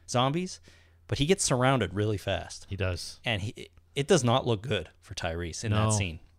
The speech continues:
Speaker 2: Looks dire. It's a dire situation.
Speaker 1: The poster we talked about last week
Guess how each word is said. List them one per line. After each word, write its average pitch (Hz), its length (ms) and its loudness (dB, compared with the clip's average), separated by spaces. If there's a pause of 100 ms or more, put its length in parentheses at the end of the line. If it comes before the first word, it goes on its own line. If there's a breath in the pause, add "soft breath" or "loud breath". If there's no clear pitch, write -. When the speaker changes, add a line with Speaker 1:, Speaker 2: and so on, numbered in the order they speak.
(120)
Speaker 2:
Looks 104 200 -4
dire. 101 580 0
It's - 140 -10
a 117 40 -2
dire 120 380 4
situation. 104 500 -4
Speaker 1:
The - 80 6
poster 156 440 4
we 120 100 4
talked 107 300 2
about 98 220 0
last 95 340 -2
week 95 260 -6